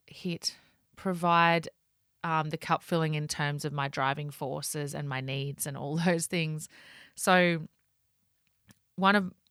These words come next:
my driving force at the moment is contribution, but my original O G driving force is variety. And, um, if you guys haven't done that test, I highly suggest you do it.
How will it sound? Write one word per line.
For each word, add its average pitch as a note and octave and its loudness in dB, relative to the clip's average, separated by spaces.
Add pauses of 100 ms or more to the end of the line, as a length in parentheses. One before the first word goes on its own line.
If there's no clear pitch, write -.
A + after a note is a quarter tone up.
my G#3+ 4
driving D4 4
force F#3+ 2
at - -8
the F#3+ -4
moment E3 0
is - -6
contribution, D#3+ -4 (560)
but - 4 (280)
my D3+ 2 (160)
original E3 0
O D#3 2
G D3 0
driving C#3+ -2
force C3+ -4 (600)
is D#3 0
variety. C#3 -2 (280)
And, C#3+ -2
um, C3+ -4 (760)
if - -12
you D#3+ -6
guys D#3 2
haven't F3+ -2
done F3 -2
that - -4
test, - -4 (320)
I F3+ 4
highly F3+ 6
suggest - -6
you - -12
do D#2 -8
it. - -8